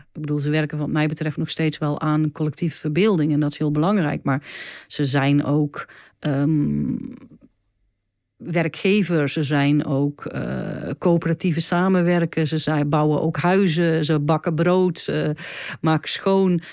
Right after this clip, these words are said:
Dus die projecten die, ja, die groeien in, in wat ze zijn. Dat is ook wat ik zeg. Ik stap in dat veld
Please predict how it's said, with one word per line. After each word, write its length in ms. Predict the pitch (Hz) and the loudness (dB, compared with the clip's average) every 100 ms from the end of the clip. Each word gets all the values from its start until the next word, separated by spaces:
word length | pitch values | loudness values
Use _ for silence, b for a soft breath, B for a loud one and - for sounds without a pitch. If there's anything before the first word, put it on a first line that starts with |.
| B | B
Dus 240 | 160 - - | -6 -6 -10
die 340 | - 170 165 | -14 -6 -4
projecten 460 | 151 165 170 170 160 | -2 0 0 0 -2
die, 320 | 165 160 - | 0 -2 -4
ja, 200 | - 165 | -4 -2
die 140 | 156 151 | 0 -2
groeien 720 | - 170 196 190 165 165 - | -2 0 2 4 4 2 2
in, 500 | 180 175 165 160 - - | 2 4 4 2 0 0
in 200 | 170 160 | 2 4
wat 200 | 156 - | 2 0
ze 120 | 151 | -2
zijn. 420 | 170 214 151 139 | 0 0 0 -2
Dat 140 | 156 | -2
is 80 | - | -4
ook 100 | 160 | -6
wat 120 | 151 | -6
ik 60 | 160 | -4
zeg. 160 | 214 180 | -2 -2
Ik 140 | 156 | -2
stap 260 | - 190 - | -2 -2 0
in 140 | 165 | -2
dat 180 | 156 - | -2 -2
veld 460 | 196 202 156 165 | 0 2 0 -4